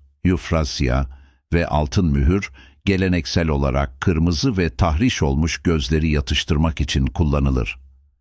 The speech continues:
Bazıları da açık çayını demleyip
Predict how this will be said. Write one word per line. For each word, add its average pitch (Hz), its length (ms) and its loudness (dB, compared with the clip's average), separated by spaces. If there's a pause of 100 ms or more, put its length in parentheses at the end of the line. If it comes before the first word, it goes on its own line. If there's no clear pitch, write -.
(300)
Bazıları 71 600 0
da 80 160 0
açık - 340 -2
çayını 71 340 0
demleyip 69 560 0